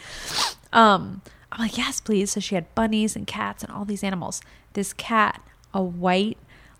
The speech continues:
like, a Persian, I think, cat, walks up to me, eleven years old. So I just noted the number and sits down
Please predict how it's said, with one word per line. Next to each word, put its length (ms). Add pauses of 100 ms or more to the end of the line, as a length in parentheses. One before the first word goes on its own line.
like, 240
a 420
Persian, 600
I 160
think, 260
cat, 460 (400)
walks 340
up 160
to 100
me, 180
eleven 360
years 200
old. 260
So 120
I 40
just 200
noted 300
the 80
number 460 (500)
and 140
sits 380
down 420